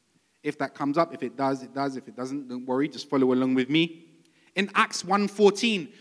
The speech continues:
we see the early church gather together and they're beginning to establish this culture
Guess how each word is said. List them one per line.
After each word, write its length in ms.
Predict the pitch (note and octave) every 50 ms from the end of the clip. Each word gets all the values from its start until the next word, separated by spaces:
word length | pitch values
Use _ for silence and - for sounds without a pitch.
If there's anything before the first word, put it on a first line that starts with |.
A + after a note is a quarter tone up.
| - -
we 80 | D#3+ E3+
see 140 | - G#3+
the 200 | F#3+ F#3+ - F3
early 200 | F#3 F#3+ G3 F#3+
church 420 | - - G3 F#3+ F3+ F3 - - - _ _ _ _
gather 220 | - E3+ E3+ E3+ E3+
together 440 | - E3+ C#3+ - F3 D3+ C#3 C3 - - _ _ -
and 100 | D3 D#3+
they're 80 | E3 D3+
beginning 380 | D3 D#3 - F#3 F#3 F3+ F3
to 160 | E3+ - - D#3
establish 460 | D3+ - - F3+ F3 D#3 - - -
this 160 | - - -
culture 560 | - - - A3 G#3 G3 - - E3+ C#3 C3